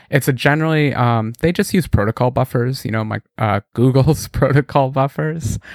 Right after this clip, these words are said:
and it's just a very simple format with different layers for different neural networks. It very well could become a standard. The problem is all the people who do neural network research and actually build original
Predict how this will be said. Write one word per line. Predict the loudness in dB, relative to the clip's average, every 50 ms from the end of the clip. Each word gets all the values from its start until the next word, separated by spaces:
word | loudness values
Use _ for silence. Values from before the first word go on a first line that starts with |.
| -18 -16 -10 -2
and | 2 2 4 4 4 4 4 2 0 -2 -4 -8 -4
it's | -4 -4 -4 -4 -10
just | -6 -4 -4 -2 0
a | 0 0
very | 2 4 4 4 2
simple | 0 0 -2 -2 0 2 2 2 2 2 0
format | -4 -10 -12 -12 -8 -4 -2 -2 -2 -2 -2 0 0 0 2 0 0 -2 -2
with | -4 -4 -2 -4
different | -6 -4 -2 -4 -4 -2 -2
layers | -2 -2 -2 -2 -4 -4
for | -4 -6 -4
different | -2 -4 -4 -4 -6 -6 -4
neural | -4 -2 -2 -2
networks. | -2 -2 -2 -2 -2 -4 -4 -4 -6 -10 -18 _ _ _ -2
It | -2 -2 -2
very | -2 -6 -2 0 2 2 4 2 2 2 0 0
well | -2 -4 -4 -2 0 2 2 2 2 0 -4 _
could | -4 0 0 0 0 0 -2
become | -2 -2 -2 -2 -8 -4 -2 -2 -2 -2 -2 -2 -4 -6 -8 -10 _
a | -4 -4
standard. | -4 -2 -2 0 0 0 0 0 -2 -2 -4 _ _ -20 _ _ -4
The | -4 -2
problem | 2 2 2 4 4 4 2 4
is | 4 4 4 2 2 -2 -6 _ 0
all | 2 2 2 2
the | -2
people | -4 -2 -2 -2 0 0 -2 -2
who | 0 -2 -2
do | -2 0 0 0 2 2 2
neural | 0 0 0 0 2 2 2 2 0
network | 0 -2 -2 0 0 0 0 0 0
research | 0 2 2 2 2 2 2 2 2 0
and | -2 0
actually | 0 0 0 -2 -2
build | 0 0 0 2 2 2 0 -2 -4 -4
original | -4 0 0 -2 -2 -2 -4 -6 -4 -4 -4 -4 -6 -8